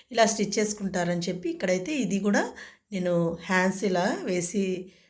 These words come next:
ఆ, వీడియో అయితే చేశాను. మీకు అర్థమవుతుంది అనుకుంటున్నాను. ఇట్లా మనమైతే రెడీ చేసుకోవాలి. దీన్ని రివర్స్‌లో వేసిన తర్వాత చక్కగా నీట్‌గా ఐరన్ చేసేసుకొని,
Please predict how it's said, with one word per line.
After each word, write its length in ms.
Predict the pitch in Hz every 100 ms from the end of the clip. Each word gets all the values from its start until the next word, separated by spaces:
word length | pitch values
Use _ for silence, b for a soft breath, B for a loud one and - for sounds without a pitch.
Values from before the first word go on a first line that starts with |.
| B -
ఆ, 80 | 156 151
వీడియో 260 | 170 190 190
అయితే 200 | 180 185
చేశాను. 500 | 180 170 - 170 202 277
మీకు 180 | 214 175
అర్థమవుతుంది 600 | 160 170 175 175 175 165
అనుకుంటున్నాను. 560 | 165 170 156 156 170
ఇట్లా 280 | 294 202 226
మనమైతే 500 | 240 202 185 185 185
రెడీ 240 | 262 185 202
చేసుకోవాలి. 560 | 202 208 208 202 185 175
దీన్ని 340 | 185 196 262 - B B B -
రివర్స్‌లో 460 | 214 240 - 254
వేసిన 320 | 202 185 - 196
తర్వాత 400 | 185 175 175 175 254
చక్కగా 320 | 247 202 190
నీట్‌గా 360 | 196 196 202
ఐరన్ 320 | 185 180 185 185
చేసేసుకొని, 640 | 185 175 170 - 175 294